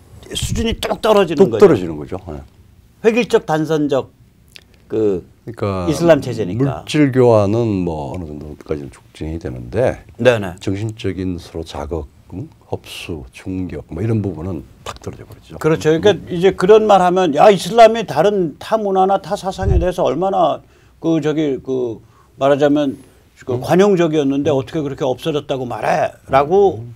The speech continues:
Speaker 2: 비-, 반발하시는 분들 계실 수 있어요.
Speaker 1: 음, 음.
Speaker 2: 또 일부 맞아요.
Speaker 1: 음.
Speaker 2: 이슬람이 꽤 관용적인 데가 있었어요, 당시에는.
Speaker 1: 음, 음.
Speaker 2: 그런데 저게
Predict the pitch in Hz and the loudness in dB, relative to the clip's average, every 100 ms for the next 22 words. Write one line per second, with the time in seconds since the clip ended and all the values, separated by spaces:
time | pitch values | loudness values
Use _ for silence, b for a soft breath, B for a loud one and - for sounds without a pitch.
0 | - 160 180 - - - - - 135 165 | -8 -6 -6 -8 -20 -20 -20 -8 -4 -2
1 | 156 175 151 156 151 156 139 160 147 131 | 4 4 4 -2 -4 -6 -4 -4 -4 -4
2 | 127 - 123 - 135 151 170 135 113 107 | -6 -6 -6 -4 -2 2 2 2 0 -4
3 | 101 b _ 170 170 196 185 196 92 95 | -8 b _ 2 4 4 2 2 0 0
4 | 139 135 165 135 107 151 160 170 175 165 | 0 4 4 4 0 0 0 2 -2 -4
5 | - 120 156 147 139 139 131 123 143 135 | -2 -2 0 2 2 2 2 0 2 2
6 | - 120 131 147 95 95 92 113 110 170 | 0 -6 -2 -2 -2 -6 -2 0 0 -2
7 | 101 - B B B B B - 170 196 | -4 -8 B B B B B -4 0 6
8 | 214 165 175 208 | 6 6 4 4